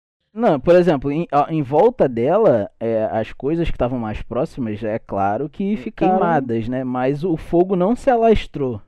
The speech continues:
Speaker 1: entende? É como se ela fosse o, o, o ponto de ignição do fogo fosse o corpo da
Speaker 2: Então,
Speaker 1: pessoa,
Speaker 2: mas
Speaker 1: de
Speaker 2: aí,
Speaker 1: dentro,
Speaker 2: isso aí não
Speaker 1: de
Speaker 2: pode
Speaker 1: dentro
Speaker 2: ter
Speaker 1: pra
Speaker 2: sido
Speaker 1: fora.
Speaker 2: um, um assassinato?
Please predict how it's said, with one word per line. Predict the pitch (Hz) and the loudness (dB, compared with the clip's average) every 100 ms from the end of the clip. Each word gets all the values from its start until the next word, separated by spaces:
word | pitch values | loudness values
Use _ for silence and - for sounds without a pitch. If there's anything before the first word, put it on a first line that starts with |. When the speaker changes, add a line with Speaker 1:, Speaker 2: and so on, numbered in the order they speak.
| - | -10
Speaker 1:
entende? | 113 - 143 180 131 | -10 -6 -4 -2 -2
É | 131 | -2
como | 165 180 190 | -2 -4 -2
se | - 156 | 0 2
ela | 151 190 226 | 4 4 2
fosse | - 196 208 - | 2 2 2 2
o, | 214 202 151 123 - 143 117 | -2 0 0 -2 -14 -18 -14
o, | 117 143 | -12 -12
o | |
ponto | - 190 247 220 | 0 2 2 0
de | 180 | -2
ignição | 208 214 - 185 202 | 0 0 0 -2 0
do | 226 | -2
fogo | - 170 196 208 | -4 0 0 -2
fosse | - 208 - | -4 -4 -4
o | 208 | -10
corpo | - 165 - 185 | -4 -4 -2 -2
da | |
Speaker 2:
Então, | 185 175 | -2 -2
Speaker 1:
pessoa, | 262 202 | -2 -2
Speaker 2:
mas | 123 117 | -2 0
Speaker 1:
de | |
Speaker 2:
aí, | 214 208 | 0 0
Speaker 1:
dentro, | 156 185 | 0 -2
Speaker 2:
isso | 208 | -2
aí | 202 214 | -2 -2
não | 143 | -4
Speaker 1:
de | 120 | 0
Speaker 2:
pode | 147 | 0
Speaker 1:
dentro | 196 233 | 2 0
Speaker 2:
ter | 208 | 0
Speaker 1:
pra | 233 | 0
Speaker 2:
sido | 214 | -2
Speaker 1:
fora. | 143 123 113 117 _ _ _ _ _ | -4 -4 -4 -8 _ _ _ _ _
Speaker 2:
um, | 160 151 | -16 -14
um | |
assassinato? | 135 - 160 151 143 233 - 135 113 | -12 -10 -10 -12 -6 -6 -6 -14 -20